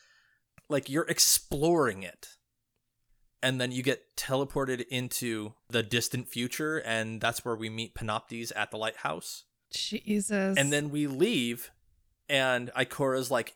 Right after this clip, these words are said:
Speaker 1: "You just left."
Speaker 2: Oh my God.
Speaker 1: So we had an entire mission in the matter of, like, seconds.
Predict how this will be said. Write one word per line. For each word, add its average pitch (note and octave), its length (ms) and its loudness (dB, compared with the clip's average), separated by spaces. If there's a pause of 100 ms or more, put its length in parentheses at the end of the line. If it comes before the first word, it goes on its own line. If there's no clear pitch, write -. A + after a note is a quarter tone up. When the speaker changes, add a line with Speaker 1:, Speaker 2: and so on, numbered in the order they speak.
Speaker 1:
"You B2+ 380 -6
just - 500 2
left." B2+ 380 -4
Speaker 2:
Oh F#3+ 100 4
my F#3 160 2
God. F3 600 2 (140)
Speaker 1:
So - 180 0
we C3+ 160 0
had D#3+ 260 4
an C#3 100 2
entire E3+ 640 2
mission D3 760 0 (840)
in D#3 160 4
the D#3 100 2
matter D3 480 6
of, C3+ 240 2
like, C3+ 360 2
seconds. - 1000 -4